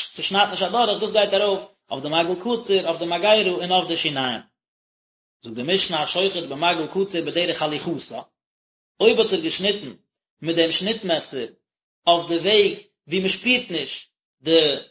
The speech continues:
שטימפעגע חלק, דאס הייסט, אבער מען מאכט עס נאר אויף איין זייט, מען מאכט נישט הלכה והבאה,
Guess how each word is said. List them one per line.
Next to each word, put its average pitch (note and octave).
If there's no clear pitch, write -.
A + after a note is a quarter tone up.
שטימפעגע D#3
חלק, D3+
דאס E3
הייסט, F#3+
אבער E3+
מען F3+
מאכט G#3+
עס F#3
נאר G3+
אויף -
איין G3+
זייט, F#3
מען F#3+
מאכט A3
נישט D3+
הלכה G3
והבאה, D#3